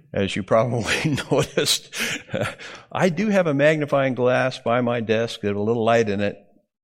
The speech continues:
to see those, those vowel points. That vowel pointing is all the little tiny dots and dashes and things like that that were added later on by the, by the Masoretic, uh, Jews,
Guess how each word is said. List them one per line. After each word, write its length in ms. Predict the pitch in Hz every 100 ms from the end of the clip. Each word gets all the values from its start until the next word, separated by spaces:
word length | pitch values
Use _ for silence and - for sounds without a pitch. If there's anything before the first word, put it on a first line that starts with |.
| -
to 120 | 98
see 220 | - 127
those, 300 | 110 110 101 -
those 220 | 110 107
vowel 280 | 98 101 104
points. 400 | - 98 85 -
That 180 | 110 101
vowel 220 | 110 110
pointing 360 | - 107 98 92
is 180 | 90
all 200 | 92 101
the 60 | 92
little 140 | 98
tiny 380 | 92 107 101 95 - - - - _ 92
dots 420 | 104 101 101 -
and 420 | 92 92 92 85
dashes 520 | 104 104 - 107 95
and 80 | 92
things 220 | 113 98
like 220 | 98 92 -
that 260 | 104 107
that 80 | -
were 160 | 87 -
added 440 | 113 120 120 101
later 340 | 104 113 101 98
on 240 | 113 104
by 160 | 92 92
the, 200 | 90 90 - - - - _
by 140 | 101
the 120 | 95 92
Masoretic, 800 | 98 110 113 104 107 101 - -
uh, 160 | 92
Jews, 720 | 92 82 139 147 87 104 -